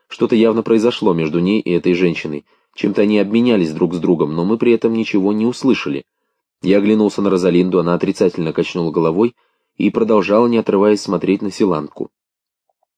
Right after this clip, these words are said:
Та наклонилась и подхватила Петру на руки. Петра подняла ручонку и осторожно дотронулась до лица женщины, словно хотела убедиться, что оно настоящее. Силанка рассмеялась, расцеловала ее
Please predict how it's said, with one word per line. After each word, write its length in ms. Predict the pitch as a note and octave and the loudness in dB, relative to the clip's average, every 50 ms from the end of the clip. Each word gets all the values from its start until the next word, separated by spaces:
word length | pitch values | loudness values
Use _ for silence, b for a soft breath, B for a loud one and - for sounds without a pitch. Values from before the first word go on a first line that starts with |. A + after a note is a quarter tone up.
| _ _ _ | _ _ _
Та 140 | - G#2 G2+ | 0 0 0
наклонилась 640 | G2 E2 G2+ G2 F#2+ A2 B2 B2+ A2+ F2+ - - - _ _ _ _ _ _ - | 0 0 0 0 2 2 2 2 0 0 -2 -8 -20 _ _ _ _ _ _ -4
и 80 | G#2 | -2
подхватила 580 | - - - - - - - - C3 B2+ B2 A#2 | -2 -2 -2 0 0 0 2 2 2 2 2 2
Петру 340 | - A#2 A2 - A2 A2+ A2 | 2 2 0 2 0 0 0
на 180 | A2 G#2 F2+ | 2 0 0
руки. 300 | F2 - - - - - _ _ _ _ _ _ _ _ _ _ - | -2 -4 -6 -10 -16 -16 _ _ _ _ _ _ _ _ _ _ 0
Петра 280 | A2 A2 G#2+ A2 A2 | 0 2 2 2 0
подняла 440 | G#2+ - G2+ F#2+ G2+ G#2 G2+ F#2+ F2+ | 0 0 0 2 2 2 4 4 4
ручонку 440 | F2+ F2 - - A2 A2 A2 - F#2+ | 2 0 0 0 0 0 2 2 0
и 20 | |
осторожно 460 | E2+ - - F#2 F#2 F#2+ F#2 G2 F#2 | 0 0 0 0 0 2 0 0 0
дотронулась 580 | F2 F2 E2+ - - F#2 F#2 F#2 F2+ E2+ - - | 0 0 0 0 0 0 0 0 0 -2 -4 -4
до 140 | - G2 F#2+ | -2 0 0
лица 320 | G2 G2 - - F#2 E2+ | 0 0 0 -2 -2 -2
женщины, 480 | D#2+ G2 G#2 A2 G#2 - G2+ F#2+ F2 - _ _ _ _ _ _ _ _ _ _ _ _ _ | 0 0 -2 -2 -2 -4 -6 -6 -6 -8 _ _ _ _ _ _ _ _ _ _ _ _ _
словно 300 | - - - A2+ A2+ A#2 | -8 -2 0 2 2 2
хотела 340 | A2 - A2+ G#2+ - A2+ A2 | 0 0 0 0 2 2 2
убедиться, 400 | A2 G#2 A2 G#2+ A#2+ - - A#2 | 2 0 0 -2 -2 -2 -2 -6
что 180 | G#2 - G#2 G#2 | -4 -2 -2 -2
оно 140 | G#2 G#2+ G2+ | -2 -2 -2
настоящее. 760 | G2+ G2+ - - B2+ A#2+ G2 D#2+ C#2+ - - - C#2+ C2 _ _ _ _ _ _ _ _ | -4 -6 -4 -2 -2 0 0 -2 -4 -6 -8 -8 -10 -10 _ _ _ _ _ _ _ _
Силанка 500 | - - - G2+ G2 F#2+ F#2 E2 - - | -14 -6 -2 0 2 2 0 0 0 0
рассмеялась, 580 | F2+ - - F#2 F2 E2+ F#2 G2+ G2+ F2+ - F2+ | -2 0 0 0 0 2 2 2 0 0 0 -2
расцеловала 600 | F2 - - - E2+ E2 D#2+ D#2+ G2 G#2 G#2 G2 | -4 -2 -2 -2 0 0 2 2 2 4 4 2
ее 240 | F2+ E2 D2+ D2 | 2 2 0 -2